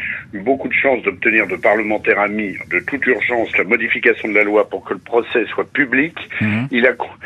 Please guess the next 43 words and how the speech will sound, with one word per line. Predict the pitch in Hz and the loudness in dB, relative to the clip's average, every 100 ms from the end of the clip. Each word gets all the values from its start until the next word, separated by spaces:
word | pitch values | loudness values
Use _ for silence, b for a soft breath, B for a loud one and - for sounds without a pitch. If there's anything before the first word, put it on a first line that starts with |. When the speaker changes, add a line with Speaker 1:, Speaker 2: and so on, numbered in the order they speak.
| B B | B B
Speaker 1:
<coughs> | - - 277 | 2 2 2
il | 185 | 2
a | 160 | 2
compris | 147 143 185 170 | 0 -2 0 2
que | |
là, | 139 127 156 196 B B B | 4 4 2 0 B B B
il | 127 | -4
ne | |
serait | 113 143 | 0 2
pas | 151 | 2
uniquement | 147 147 - 139 117 | 2 0 0 0 0
en | |
face | - 135 113 | 2 2 0
de | - 95 92 90 90 90 80 76 - 85 | -2 -2 -2 -4 -6 -8 -10 -14 -16 -12
neuf | 101 127 120 | -2 0 0
jurés | 117 127 127 | 2 4 4
et | 104 | 2
trois | - | -2
magistrats, | 104 104 98 101 - 139 180 B B B | -2 -2 -2 -6 0 2 2 B B B
mais | 117 | 0
qu'il | 120 | 2
y | |
aurait | 123 156 - | 4 2 0
toute | 190 165 | -2 0
la | 147 | 2
presse | - 131 | 0 -2
française | - 117 - 135 143 - | 0 -4 0 2 2 -2
qui | - | -12
serait | 104 127 | -6 -2
dans | 110 | 0
la | 107 104 | 0 -2
salle. | - 69 73 - | -4 -6 -8 -8
Speaker 2:
Mhm. | 104 104 92 | -4 -2 0
Speaker 1:
Et | 113 | 0
que | 120 123 | 2 2
son | 127 | 2
attitude | 120 - 120 156 160 | 0 0 -4 0 0
ne | 120 | 0
pouvait | - 110 | 0 0
plus | - 170 | 2 0
être | - | 2
la | 117 | 0
même. | 82 | 0